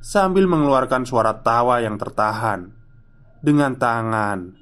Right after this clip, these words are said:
yang masih memegang obor menyala. Aku nggak tahan. Tubuhku lemas ketakutan.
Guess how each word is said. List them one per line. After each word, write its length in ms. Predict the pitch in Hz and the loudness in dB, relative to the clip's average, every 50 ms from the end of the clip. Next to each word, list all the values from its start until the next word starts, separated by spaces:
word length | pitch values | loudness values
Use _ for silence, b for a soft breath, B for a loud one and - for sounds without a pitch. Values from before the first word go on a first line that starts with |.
| - b b b b b b b b 202 | -20 b b b b b b b b 0
yang 240 | 196 185 180 175 | 2 2 2 4
masih 400 | 165 151 143 143 - - 147 143 | 2 2 2 0 0 0 2 2
memegang 480 | 139 127 113 107 104 104 107 101 104 - | 2 0 0 -2 -2 -2 -4 -4 -2 0
obor 400 | 120 123 123 120 120 123 113 104 | 0 2 2 2 2 0 0 0
menyala. 640 | 98 98 98 101 107 107 107 107 98 92 87 76 - - - - - - - - - - - - - - - - _ _ _ _ _ _ _ | -2 -4 -4 -2 -2 -2 0 0 0 -2 -4 -6 -10 -18 -20 -20 -20 -20 -20 -20 -20 -20 -20 -20 -20 -20 -20 -20 _ _ _ _ _ _ _
Aku 320 | - 123 131 - - 135 127 | -12 -12 -8 -4 -2 -2 0
nggak 220 | 113 101 - - | 0 -2 -2 -2
tahan. 640 | - 110 110 110 107 117 113 110 104 95 92 95 104 - _ _ _ _ _ _ _ _ _ _ - - | 0 0 0 0 -2 -2 -2 -2 -4 -6 -8 -12 -16 -20 _ _ _ _ _ _ _ _ _ _ -4 0
Tubuhku 460 | 185 180 160 156 151 147 156 156 151 | 0 2 4 4 2 4 4 4 4
lemas 400 | 143 139 131 131 127 123 123 - | 4 4 4 2 2 0 -2 -4
ketakutan. 960 | - 123 - 107 101 - - 113 110 110 - 117 104 95 92 90 90 87 - | -6 -2 0 -2 -2 -2 -2 -4 -4 -2 0 0 0 0 -2 -6 -12 -14 -16